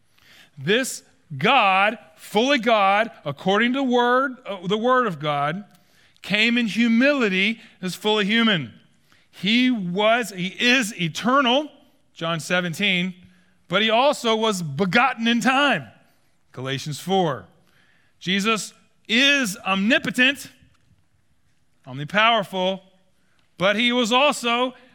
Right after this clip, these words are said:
limited, hungry, lonely, tired. Hungry, only, I bet Jesus even got hangry sometimes. Jesus is omniscient, but yet he had to grow in wisdom and stature.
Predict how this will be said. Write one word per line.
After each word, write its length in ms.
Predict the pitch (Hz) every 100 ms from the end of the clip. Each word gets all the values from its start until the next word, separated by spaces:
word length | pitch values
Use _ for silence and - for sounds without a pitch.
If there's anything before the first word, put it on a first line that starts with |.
| _
limited, 600 | 156 269 330 - 220 131 -
hungry, 480 | - 190 175 139 113 - _
lonely, 520 | 147 190 180 139 113 - _ -
tired. 480 | 165 147 117 95 _ _ _ _ _ _ _ _ _
Hungry, 340 | 151 156 156
only, 300 | 147 139 139 160 - _ _ -
I 80 | 160
bet 220 | 175 180
Jesus 300 | 143 170 170
even 180 | 160 156
got 160 | 151 -
hangry 420 | 151 147 127 117
sometimes. 600 | - 107 110 101 135 - _ _ _ _ - - _ _ _ _ _ _ _ _ _ _ _ _ _ _ _ _ _ _ _ _ _ _ _
Jesus 840 | - 180 165 170 165 139 - - -
is 160 | 151 123
omniscient, 760 | 131 131 170 208 - 185 - - _ _ - _ _ _ _ _ _ _ _ _
but 120 | 127
yet 240 | 139 151 131
he 200 | 131 123
had 160 | 135
to 80 | 127
grow 340 | 117 131 139
in 120 | 135 127
wisdom 320 | 131 123 123
and 100 | 110
stature. 520 | - 131 127 - 101